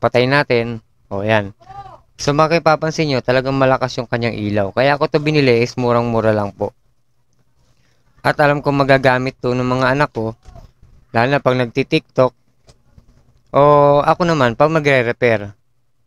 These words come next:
Para pag madilim, is magagamit ko siya. So, ito po uli. So, ayan po yung in-order ko, yung ating professional live stream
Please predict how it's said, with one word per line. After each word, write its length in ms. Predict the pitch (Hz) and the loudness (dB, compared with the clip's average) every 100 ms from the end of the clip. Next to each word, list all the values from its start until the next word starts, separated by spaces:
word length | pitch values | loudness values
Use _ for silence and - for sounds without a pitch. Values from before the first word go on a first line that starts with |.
| - | -2
Para 180 | 120 127 | 0 0
pag 160 | 139 | -2
madilim, 640 | 139 143 147 123 113 113 117 _ - | 0 2 2 2 -2 -4 -12 _ -6
is 360 | 117 120 117 - | 0 0 0 -2
magagamit 560 | 143 139 123 113 107 - | 0 2 2 -2 -4 -8
ko 120 | 110 | -8
siya. 280 | - 110 101 _ _ _ _ _ | -2 -2 -2 _ _ _ _ _
So, 460 | - 139 139 139 139 | 0 4 4 4 4
ito 240 | 147 151 | 2 0
po 160 | 151 185 | 2 4
uli. 240 | 180 165 151 _ _ - | 4 4 0 _ _ -4
So, 200 | 139 139 | 2 4
ayan 260 | 143 143 | 4 2
po 160 | 156 151 | 2 0
yung 140 | 143 | 0
in-order 420 | 143 147 139 147 156 | -2 -2 0 0 0
ko, 220 | 127 117 | 2 0
yung 180 | 117 113 | 0 -2
ating 240 | 113 117 | -2 -4
professional 800 | 113 117 139 147 - 160 143 143 | -4 0 2 2 0 2 2 2
live 240 | 131 120 | 2 0
stream 480 | 120 - 139 135 135 | -2 -2 0 0 -4